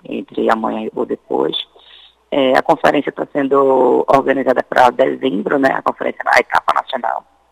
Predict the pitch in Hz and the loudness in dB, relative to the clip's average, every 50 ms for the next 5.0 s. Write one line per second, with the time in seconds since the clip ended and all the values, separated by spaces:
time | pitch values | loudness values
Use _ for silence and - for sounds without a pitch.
0 | _ _ _ _ _ _ _ _ _ - 139 131 - - 131 - - 147 147 139 | _ _ _ _ _ _ _ _ _ -8 -6 -4 2 2 2 2 4 2 4 4
1 | 165 147 139 131 139 131 - 135 - 127 127 127 120 123 120 123 120 120 123 131 | 2 2 0 -2 -2 0 0 -2 -2 -2 -2 0 2 2 2 2 4 2 2 2
2 | 143 165 175 - 220 - - - - - - - - - - - - - - - | 2 -2 -4 -4 -4 -8 -14 -20 -20 -18 -18 -18 -16 -16 -16 -16 -16 -18 -20 -20
3 | _ _ - 143 139 139 139 139 135 135 135 131 131 127 127 131 - - 147 139 | _ _ 4 4 6 6 6 6 6 6 6 6 6 4 4 2 0 -4 -2 2
4 | 151 156 - - - 185 190 185 - - 196 190 185 170 147 143 143 156 - | 2 2 2 0 0 2 2 2 4 4 4 6 8 8 8 8 6 4 2